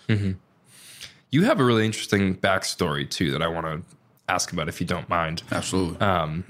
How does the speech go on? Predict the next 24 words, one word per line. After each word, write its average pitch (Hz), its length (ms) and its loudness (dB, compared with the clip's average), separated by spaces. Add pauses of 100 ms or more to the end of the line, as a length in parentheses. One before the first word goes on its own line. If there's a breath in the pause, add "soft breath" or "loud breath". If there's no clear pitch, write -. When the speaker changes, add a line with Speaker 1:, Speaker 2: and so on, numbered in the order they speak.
(220)
Speaker 1:
you 104 160 2
told 113 240 2
me 107 100 4
when 107 100 2
we 113 60 2
were 110 80 4
in 104 80 2
the 98 120 0
elevator 110 440 4
earlier 98 260 2
that 92 120 0
you 98 160 4
were 104 80 6
actually 101 340 0
temporarily 92 540 0
paralyzed 220 720 2
at 196 80 4
one 214 160 2
point 226 220 2
in 196 40 0
your 202 120 6
Speaker 2:
Uh-huh. 220 80 6
Speaker 1:
life 233 340 0
playing, 147 400 4